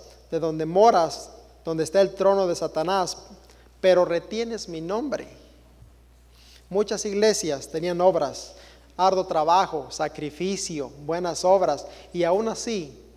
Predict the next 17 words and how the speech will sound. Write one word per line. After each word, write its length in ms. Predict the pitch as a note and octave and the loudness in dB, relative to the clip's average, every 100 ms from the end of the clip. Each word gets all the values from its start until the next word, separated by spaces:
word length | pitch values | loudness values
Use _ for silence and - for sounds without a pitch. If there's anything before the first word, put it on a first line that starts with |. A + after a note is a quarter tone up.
| - - _ _ | -20 -20 _ _
a 60 | D#3+ | -6
muchas 340 | E3 F#3+ F3 | -4 -4 -4
de 60 | F3+ | -6
estas 200 | F#3 D#3+ | -8 -8
iglesias 380 | D#3+ F3 E3 D#3 | -6 -6 -6 -12
el 80 | |
Señor 240 | C#3+ E3 E3 | -10 -8 -8
tenía 260 | D#3+ D#3+ | -8 -8
algo 220 | D#3+ D#3 D3+ | -6 -8 -8
contra 380 | C#3 C#3 C3 | -10 -10 -10
ellas. 540 | D3+ D#3+ - - - - _ _ _ _ _ _ - - _ - | -10 -14 -18 -20 -20 -20 _ _ _ _ _ _ -20 -20 _ -2
¿Quiénes 280 | G3 A3 A3 | 0 2 0
somos 220 | A3+ G#3 | -2 -4
nosotros 500 | F#3+ - G#3 G3 - | -4 -2 -2 -2 -6
en 100 | E3+ | -6
este 200 | F3+ E3+ | -8 -10
tiempo 420 | D#3+ F#3 F#3 D3 | -6 -6 -6 -10